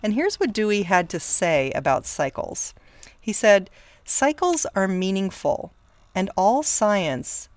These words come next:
that has been developed in the absence of cycle knowledge is inadequate and partial. Any theory of economics, sociology, history, medicine, or climatology that ignores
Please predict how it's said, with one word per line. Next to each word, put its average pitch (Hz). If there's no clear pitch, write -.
that 185
has 175
been 196
developed 190
in 175
the 160
absence 190
of 156
cycle 202
knowledge 180
is 185
inadequate 196
and 202
partial. -
Any 285
theory 226
of -
economics, 185
sociology, 196
history, 254
medicine, 190
or 170
climatology 202
that 156
ignores 160